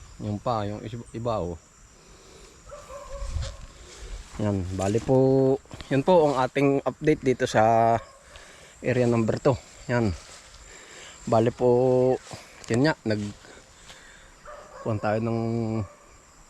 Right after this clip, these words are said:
lansunis, mangustin, at saka yung kayat-kayat.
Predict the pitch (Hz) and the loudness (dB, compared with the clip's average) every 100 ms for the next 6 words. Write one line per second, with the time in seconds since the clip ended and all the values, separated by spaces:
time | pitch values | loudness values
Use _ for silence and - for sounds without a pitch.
0 | - 117 113 147 151 156 147 - - - | -6 -2 -2 0 0 0 -2 -8 -20 -20
1 | - - - - 123 120 117 - 151 131 | -20 -20 -20 -6 0 0 0 2 4 4
2 | 104 - 113 104 113 117 113 113 113 - | 2 -2 0 2 2 0 0 0 -2 -6
3 | - - - 139 131 - 151 156 | -20 -8 0 2 2 0 2 2